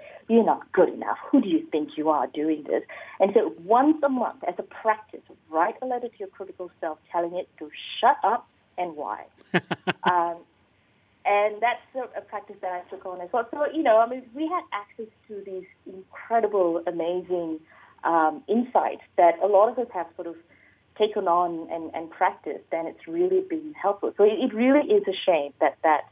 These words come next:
Speaker 1: um, program got shut down. But, you know, I do have to say there are talks on about a, a second program opening up, probably in a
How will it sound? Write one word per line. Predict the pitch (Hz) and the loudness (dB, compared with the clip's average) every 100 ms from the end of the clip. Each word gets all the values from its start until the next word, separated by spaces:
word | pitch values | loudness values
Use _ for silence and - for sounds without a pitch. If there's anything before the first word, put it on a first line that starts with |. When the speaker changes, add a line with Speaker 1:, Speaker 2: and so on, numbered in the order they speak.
| _ - _ _ - | _ -20 _ _ 0
Speaker 1:
um, | 151 156 151 147 - | 2 2 -4 -10 -14
program | - 196 190 170 165 160 | -2 0 0 -2 -4 -10
got | - - | -12 -8
shut | - - | -8 -8
down. | - - 254 | -8 -10 0
But, | 254 254 | 0 2
you | 339 | 0
know, | 339 381 | 2 2
I | 240 | 2
do | 233 285 | 0 0
have | 311 311 | 0 -2
to | 277 | -8
say | - 269 - | -6 -6 -4
there | 254 | -4
are | 240 - | -4 -6
talks | 247 254 - - | -8 -8 -6 -2
on | 214 240 | -2 -2
about | 220 202 202 | -4 -4 -4
a, | 196 190 - - | -2 -2 -4 -8
a | 190 - | -8 -2
second | 226 233 | -2 -2
program | - 208 202 190 185 | -4 -4 -4 -6 -6
opening | 185 190 165 | -8 -8 -6
up, | 170 - _ _ _ _ _ | -8 -10 _ _ _ _ _
probably | - 339 320 294 | 4 6 6 4
in | |
a | 240 | 2